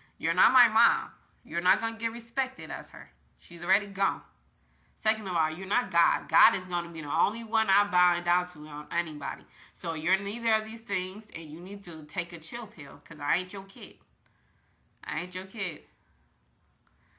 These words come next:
Saying you was a bad mom. She, she's the last one to say anything.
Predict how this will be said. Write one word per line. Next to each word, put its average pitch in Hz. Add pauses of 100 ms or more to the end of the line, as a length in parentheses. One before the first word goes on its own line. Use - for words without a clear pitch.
(960)
Saying 160
you 160
was 160
a 156
bad 156
mom. 160
She, 240
she's 240
the 180
last 185
one 202
to 190
say 190
anything. 180